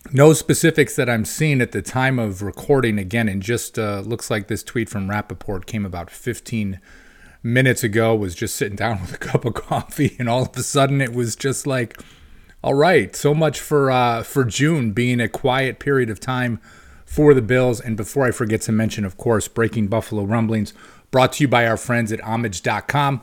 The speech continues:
All the details in the show notes. You know I love these guys and everything that they do and appreciate the support. So now we look at this, right? There was question when we talk about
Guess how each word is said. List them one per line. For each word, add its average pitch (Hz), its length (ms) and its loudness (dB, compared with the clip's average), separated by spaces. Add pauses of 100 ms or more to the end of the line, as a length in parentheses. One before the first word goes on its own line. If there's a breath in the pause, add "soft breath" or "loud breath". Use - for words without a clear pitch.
(140)
All 131 160 2
the 120 100 2
details 117 540 0
in 110 80 -2
the 101 80 -4
show 135 200 2
notes. 120 380 0
You 104 100 -10
know 110 140 -2
I 107 80 0
love 104 240 -4
these 101 160 -4
guys 101 340 -4 (400 loud breath)
and 110 140 0
everything 107 460 0
that 95 120 -6
they 98 160 -2
do 101 300 -2
and 92 80 -10
appreciate 104 680 -4
the 95 100 -8
support. - 640 0 (640)
So - 160 -2
now 127 460 4
we 110 380 0
look 135 280 2
at 101 100 2
this, 101 220 -4
right? 113 180 0
There 147 140 2
was 151 320 2
question 123 540 0
when 113 140 2
we 113 100 0
talk 123 320 0
about 104 320 -2